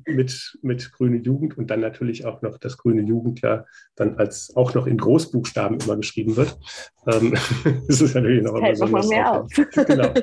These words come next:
Speaker 1: noch mal besonders auffällig. Okay, vielleicht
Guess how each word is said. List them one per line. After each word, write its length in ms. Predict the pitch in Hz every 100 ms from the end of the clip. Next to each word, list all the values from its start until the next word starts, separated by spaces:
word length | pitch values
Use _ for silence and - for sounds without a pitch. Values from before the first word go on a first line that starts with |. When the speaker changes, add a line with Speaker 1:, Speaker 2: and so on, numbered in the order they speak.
| 240 - - - -
Speaker 1:
noch 160 | 127 123
mal 100 | 113
besonders 480 | 110 110 107 104
auffällig. 540 | - 104 - 98 - _ - - - - - - _ -
Okay, 440 | 131 143 120 - - -
vielleicht 300 | - 175 -